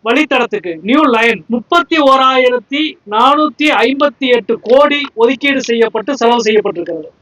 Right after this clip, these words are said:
முப்பத்தி ஓராயிரத்தி நானூத்தி ஐம்பத்தி எட்டு கோடி.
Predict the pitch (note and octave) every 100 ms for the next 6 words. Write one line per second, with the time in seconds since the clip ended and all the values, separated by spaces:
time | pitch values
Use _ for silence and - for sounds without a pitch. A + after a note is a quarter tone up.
0 | _ _ _ _ _ _ _ _ _ _
1 | - A3 A3 D#4+ D#4 C#4 B3+ C4 C4+ C4
2 | B3+ D#4 C4 B3 C#4 C#4+ A#3 A#3+ B3+ B3
3 | A3+ G3 G3+ A3 G3+